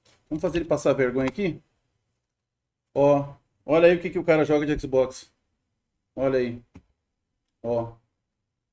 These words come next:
É esse aí que ele joga de Xbox, ó. Agora que foi jogar Fallout Shelter, o quatro.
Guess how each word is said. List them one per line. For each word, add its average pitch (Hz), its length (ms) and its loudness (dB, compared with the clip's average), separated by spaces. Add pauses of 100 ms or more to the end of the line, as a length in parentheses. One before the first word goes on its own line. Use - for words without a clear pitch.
(160)
É 139 100 2
esse 151 140 0
aí 156 60 0
que 185 80 -2
ele 185 60 0
joga 180 200 0
de 175 140 -8
Xbox, 147 360 -2
ó. 120 120 -4 (680)
Agora 160 300 2
que 190 60 -8
foi 196 100 2
jogar 160 460 2
Fallout 151 440 2
Shelter, 196 600 2 (400)
o - 60 -16
quatro. 185 600 2